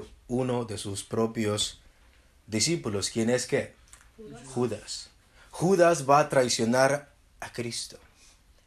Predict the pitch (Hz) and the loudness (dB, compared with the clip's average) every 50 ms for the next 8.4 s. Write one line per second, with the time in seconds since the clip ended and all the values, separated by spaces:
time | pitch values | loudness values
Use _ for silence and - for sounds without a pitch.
0 | _ _ _ _ _ _ _ _ _ _ - - 104 92 - 131 147 165 165 143 | _ _ _ _ _ _ _ _ _ _ -14 -12 -12 -2 2 2 2 2 2 0
1 | - 156 - - - 156 165 170 - - 170 151 135 139 147 165 160 156 - 156 | 0 0 0 0 0 0 0 0 0 2 2 2 2 2 2 0 0 0 0 0
2 | 147 - 147 139 135 135 139 139 - - _ _ _ _ - - _ - 135 151 | 0 0 0 0 0 0 -2 -4 -8 -18 _ _ _ _ -20 -16 _ -4 2 4
3 | 165 175 170 156 - - 107 104 107 104 - 151 151 151 143 131 123 117 110 107 | 6 6 4 4 0 -2 -2 -2 -2 0 0 2 2 2 2 2 2 2 2 2
4 | - - 151 151 147 147 - 127 117 110 113 - - 143 139 135 131 - 120 113 | 2 2 4 2 2 2 0 0 2 2 2 2 4 4 2 2 0 0 -2 -2
5 | 110 107 120 139 135 113 101 101 98 - - 104 113 123 127 123 110 107 104 98 | 0 0 -2 0 0 0 0 -2 -2 -2 -2 0 0 0 0 -2 -2 -4 -4 -6
6 | - - 123 120 110 104 95 95 101 101 95 95 98 98 95 90 - 92 82 - | -6 -4 -2 -2 -2 -4 -6 -4 -4 -4 -2 -2 -4 -4 -6 -8 -10 -14 -18 -18
7 | - - _ _ _ - - _ _ _ _ - - - - 101 95 - - 98 | -20 -20 _ _ _ -20 -20 _ _ _ _ -20 -20 -12 -8 -8 -8 -6 -6 -8
8 | 90 - - 92 92 - - - | -8 -8 -10 -12 -14 -16 -18 -20